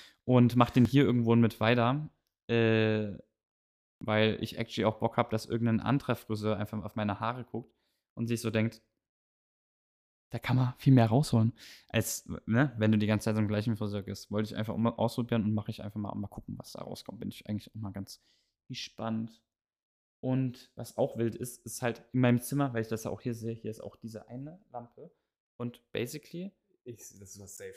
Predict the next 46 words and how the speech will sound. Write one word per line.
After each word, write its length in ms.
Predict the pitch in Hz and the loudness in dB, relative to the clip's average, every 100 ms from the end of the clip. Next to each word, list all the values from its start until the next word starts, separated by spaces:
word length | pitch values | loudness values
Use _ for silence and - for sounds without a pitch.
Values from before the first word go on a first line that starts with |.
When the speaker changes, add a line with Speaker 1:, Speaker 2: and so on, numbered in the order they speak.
| - | -6
Speaker 1:
diese, 200 | 120 113 | -6 -6
Speaker 2:
eigentlich. 240 | - 120 | -6 -8
Speaker 1:
die, 80 | 123 | -6
diese 240 | 123 120 | -6 -4
eine 200 | - 123 | -4 -4
Laterne, 540 | 110 110 123 120 123 147 _ _ | -4 -4 -4 -6 -6 -12 _ _
Speaker 2:
Ja. 140 | 107 104 | -14 -12
Speaker 1:
ne? 200 | 117 135 _ _ _ _ - | -14 -16 _ _ _ _ -8
Ähm, 480 | 120 110 110 113 113 | -4 -2 -2 -6 -6
und 560 | 117 117 113 113 113 _ _ _ _ _ _ _ _ _ _ | -8 -6 -6 -10 -14 _ _ _ _ _ _ _ _ _ _
die 340 | 123 127 117 - | -6 -2 -4 -6
hält 280 | - 123 123 | -6 -6 -4
halt 180 | 120 - | -6 -4
auch 200 | 117 - - _ _ _ _ _ | -6 -6 -18 _ _ _ _ _
zum 100 | - | -8
Beispiel 240 | 120 117 113 | -6 -6 -8
dein 140 | 110 | -10
ganzes 240 | 110 113 113 | -10 -10 -6
Bett, 320 | 117 - _ _ - | -6 -8 _ _ -16
also 220 | 104 101 | -14 -10
eigentlich 320 | 110 113 - | -6 -6 -4
hält 160 | 117 117 | -4 -2
die 100 | 117 | -2
den 160 | 117 110 | -2 -2
ganzen 260 | 113 - | -4 -6
Raum 200 | 113 113 | -4 -4
auch 100 | 101 | -4
ein 100 | 107 | -8
bisschen 180 | 104 101 | -8 -10
auf. 260 | 95 104 - _ _ | -10 -12 -12 _ _
Speaker 2:
Ja. 160 | 123 110 _ _ _ _ _ _ _ 160 | -20 -20 _ _ _ _ _ _ _ -18
Siehst 160 | 170 | -12
du, 240 | 185 151 143 | -8 -8 -8
siehst 260 | 135 180 214 | -12 -12 -8
du 40 | |
das, 260 | 156 147 - | -8 -8 -10
äh, 200 | 143 131 | -12 -14
Doppelfenster 680 | 143 - 117 110 107 - 107 | -12 -12 -12 -12 -14 -12 -8
da, 340 | 110 113 113 | -8 -8 -12
was 240 | 127 - - | -16 -18 -12
quasi 280 | 131 127 120 | -10 -10 -10
bei 100 | 117 | -12
der 200 | 107 123 | -12 -12
neuen 260 | 127 139 | -14 -14
Haushälfte 760 | 139 135 - - 139 123 117 - | -14 -14 -12 -16 -14 -14 -14 -16
anfängt? 360 | 110 117 127 | -16 -20 -20